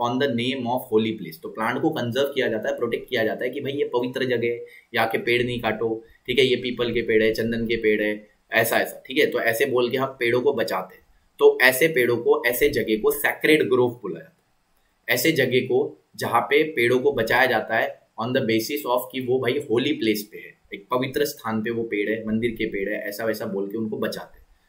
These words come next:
तो उसको हम क्या बोलते हैं, sacred groves। और ऐसे ही sacred groves की साइट को consider किया है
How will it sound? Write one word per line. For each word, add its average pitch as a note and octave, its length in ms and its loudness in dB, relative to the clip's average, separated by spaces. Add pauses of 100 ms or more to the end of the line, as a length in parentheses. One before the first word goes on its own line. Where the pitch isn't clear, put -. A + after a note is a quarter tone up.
(140)
तो B2+ 60 -2
उसको B2+ 240 -2
हम C#3 120 -2
क्या C3 120 -2
बोलते C3 200 -2
हैं, D#3 80 -2
sacred A#2 400 0
groves। - 300 -12 (300)
और B2+ 60 2
ऐसे B2+ 360 2
ही D#3+ 160 6
sacred D3 520 2
groves C3 300 2
की D#3 120 -2
साइट B2+ 400 -2
को D3 100 0
consider B2 420 -4
किया B2+ 200 -4
है - 160 -6